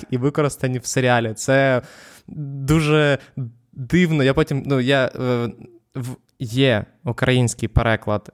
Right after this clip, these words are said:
Сендмена, який зробила рідна мова, виданий, я не знаю, вже, мені здається, вийшло точно більше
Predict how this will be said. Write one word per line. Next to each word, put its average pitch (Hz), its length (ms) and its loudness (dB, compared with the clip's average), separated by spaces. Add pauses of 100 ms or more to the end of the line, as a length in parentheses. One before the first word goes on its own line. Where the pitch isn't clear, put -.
Сендмена, 180 640 0
який 123 240 -4
зробила 110 420 0
рідна 104 240 -4
мова, 127 420 2 (440)
виданий, 120 540 2
я 127 80 2
не 123 80 0
знаю, 113 200 2
вже, 113 160 -2
мені 123 160 0
здається, 123 260 0
вийшло 123 260 0
точно 120 320 0
більше 110 540 0